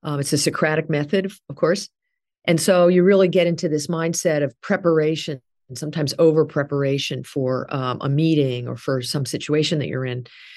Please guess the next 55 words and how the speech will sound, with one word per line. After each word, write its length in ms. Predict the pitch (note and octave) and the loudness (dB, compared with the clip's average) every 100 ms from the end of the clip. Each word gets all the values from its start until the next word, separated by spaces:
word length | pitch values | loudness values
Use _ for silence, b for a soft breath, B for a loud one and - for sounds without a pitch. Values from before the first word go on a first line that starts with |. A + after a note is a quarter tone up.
| B B B | B B B
And 120 | D#3+ | -2
so, 560 | D3+ F3 E3 E3 D#3 - | 2 2 4 4 4 0
uh, 80 | - - | -12 -8
you 160 | - E3 | -4 -4
know, 140 | D3+ | -2
that's, 420 | E3+ F#3+ F#3 - _ _ _ - - | -2 -2 -6 -14 _ _ _ -20 -6
you 80 | E3 | -4
know, 100 | C#3+ | -2
a 60 | |
lot 220 | D3+ D#3 D3+ | 0 2 2
of 80 | |
what 120 | D3 C#3 | 2 2
I, 360 | C#3 D3 D3 D3 b b _ _ _ - | 2 0 -2 -8 b b _ _ _ -2
how 160 | D#3+ | 0
I've 200 | D3 D3+ | 2 0
sort 200 | - D3+ | -2 -2
of 160 | C3 B2 | -2 -2
built 220 | D3+ C#3 | -2 0
my, 360 | C#3 C3 B2 A#2+ _ - | -4 -4 -6 -8 _ -8
you 80 | D3+ | -4
know, 80 | C3 | -2
my 140 | B2+ | -2
work, 240 | B2+ D3+ D3 | 0 -2 -2
you 80 | |
know, 100 | B2+ | -6
my 400 | B2+ C#3 D3 D3 - | -4 -2 0 0 0
way 240 | D3 C#3+ | 2 2
of 100 | B2 | 2
doing 280 | C3+ D3 C3 | 2 0 -2
things 440 | - C2 - - - _ _ _ _ - | -6 -10 -12 -16 -16 _ _ _ _ -10
is 100 | B2+ | -4
just 200 | D3 - | -4 0
being 260 | D#3 C#3+ | 0 2
really 260 | C#3+ D3 C3+ | 2 2 0
ready 520 | B2+ C#3 C#3 A#2 A2+ _ | 0 0 0 -4 -8 _
for 340 | _ C3 A#2+ - | _ -8 -8 -6
as 160 | C3+ C#3+ | -6 -6
mu-, 80 | - | -6
as 100 | C#3+ | -4
much 200 | C3+ C3+ | -2 -2
as 80 | C3+ | -4
I 80 | A2 | -6
can, 320 | - G#3 D3+ | -2 0 0
as 120 | B2 | -2
much 140 | C#3+ C3 | -4 -6
as 80 | |
time 240 | B2+ C3+ B2+ | -6 -6 -6
will 120 | A#2 | -8
permit. 380 | - C3 C3 - | -8 -4 -4 -4
And, 160 | C#3+ | -6
and 240 | - C#3 C3 | -2 -2 -2
I 180 | B2+ C3 | -4 -4
think 200 | D3+ C#3+ | -4 -4
that, 220 | B2+ - | -6 -6
again, 440 | C#3+ C3+ A#2+ A#2+ | -6 -4 -4 -4